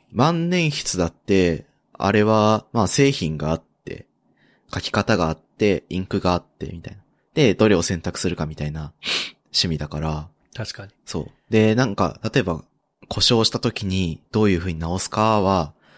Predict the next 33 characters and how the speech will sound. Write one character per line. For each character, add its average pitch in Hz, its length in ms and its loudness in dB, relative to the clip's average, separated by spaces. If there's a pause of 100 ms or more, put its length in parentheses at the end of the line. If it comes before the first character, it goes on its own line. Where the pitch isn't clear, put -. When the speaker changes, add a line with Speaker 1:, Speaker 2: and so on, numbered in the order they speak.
(300)
Speaker 1:
な 98 100 -4
ん - 20 -6
か 78 140 -6
も 82 180 -4
う - 40 -8
そ - 120 -2
の 107 100 4
業 104 180 4
界 104 180 2
の 101 80 0
専 101 260 0
門 98 160 0
家 101 100 0
の 101 80 2
人 - 160 0
が - 140 4
い 82 80 -4
て、 87 340 0 (180)
<laughs> - 200 -8
そ 123 40 4
う - 20 4
い 117 40 4
う - 20 -4
人 - 180 2
た 175 80 4
ち 135 60 4
が 98 240 2
が 98 200 2
ん、 101 100 -4 (200)
こ 87 140 -2
う、 80 100 0
Speaker 2:
う - 20 -4
ん。 104 180 -12